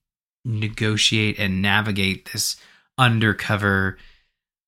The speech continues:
mission. And there's a whole sequence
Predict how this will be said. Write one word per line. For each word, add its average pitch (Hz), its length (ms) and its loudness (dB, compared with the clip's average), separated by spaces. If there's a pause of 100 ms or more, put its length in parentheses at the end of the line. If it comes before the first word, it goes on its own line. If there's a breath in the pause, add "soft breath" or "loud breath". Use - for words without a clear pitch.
mission. 98 840 2
And 98 600 0 (260)
there's 110 280 2
a 107 60 2
whole 117 420 -2
sequence - 920 -2